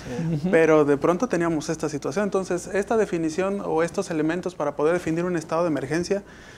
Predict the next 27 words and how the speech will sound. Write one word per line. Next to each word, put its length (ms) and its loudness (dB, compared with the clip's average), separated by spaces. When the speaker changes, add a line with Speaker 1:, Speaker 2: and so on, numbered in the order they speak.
Speaker 2:
pues 100 0
me 60 0
parecen 460 2
que 100 -4
son, 400 -2
eh, 240 -4
importantes. 640 0
La 100 4
sorpresa, 720 2
que 60 -4
se 120 -8
prolongan 440 -2
un 100 -2
tiempo 260 -4
indefinido, 400 -2
ya 80 0
llevamos 600 -2
casi 240 -2
seis 200 -4
meses. 500 -4
Speaker 1:
Y 160 4
que 420 4
las 380 2
estrategias 760 2
cognitivo-conductuales, 1400 4
nuestro 340 0
afrontamiento, 1200 2